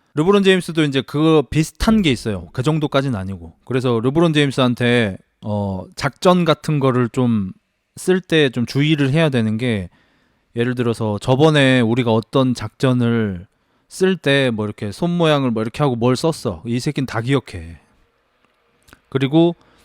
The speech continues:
이 팀이 이런 상황에서 이런 작전을 쓴다라는 것도 다 기억하고 있어.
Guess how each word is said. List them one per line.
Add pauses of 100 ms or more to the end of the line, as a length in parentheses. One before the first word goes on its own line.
(200)
이
팀이
이런
상황에서
이런
작전을
쓴다라는
것도
다
기억하고
있어.